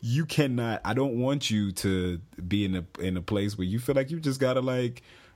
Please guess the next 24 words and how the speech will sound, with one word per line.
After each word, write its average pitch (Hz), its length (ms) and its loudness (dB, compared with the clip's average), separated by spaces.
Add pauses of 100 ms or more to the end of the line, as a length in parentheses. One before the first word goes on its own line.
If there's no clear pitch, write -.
(100)
harm 208 400 4
yourself 101 400 2
for 117 120 0
me. 110 520 0
Not 90 240 0
for 87 140 -4
me. 78 300 -6 (180)
I, 82 140 -4 (340)
not 90 320 -2
for - 100 -10
me. - 260 -16 (160)
I'm 92 220 0
never 92 200 2
gonna 82 180 -2
advise 73 400 -4
you 69 60 -6
to 71 100 -6
do 69 180 -6
that. 60 320 -8
Like, 69 260 -4
no. - 180 -4 (680)
Mm-mm. 80 280 -2 (260)
We, 85 200 0 (160)
no. 78 240 -2